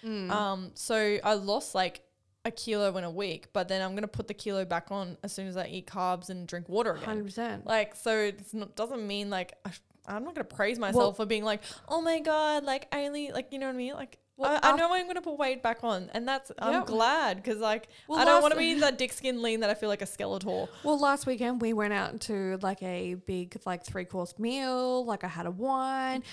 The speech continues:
Speaker 1: Then we went out to lunch with friends and stuff like that. Next day I was, like, one point two kilos up. The day after that I was six hundred grams down. Then I was, like, half a kilo down. Then it went back up again. And then, like, it was, like, up, down,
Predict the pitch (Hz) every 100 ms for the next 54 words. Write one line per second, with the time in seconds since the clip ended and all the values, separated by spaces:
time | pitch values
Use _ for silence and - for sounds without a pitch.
0 | - - 214 208 214 196 208 202 196 185
1 | 180 190 175 - 226 226 233 226 226 220
2 | 214 214 208 - - - - - - -
3 | 202 - 190 180 185 190 170 - 170 185
4 | - 180 - 180 - 180 180 175 - 269
5 | 269 277 - 226 208 185 180 180 190 190
6 | 196 180 175 - 185 190 180 190 180 180
7 | - 233 233 240 247 202 190 185 - 170
8 | - - 190 190 185 226 226 233 233 233
9 | 233 226 196 180 170 160 165 226 247 254
10 | 254 240 247 240 190 180 175 170 - -
11 | 185 180 170 - - - - 269 - -
12 | 240 220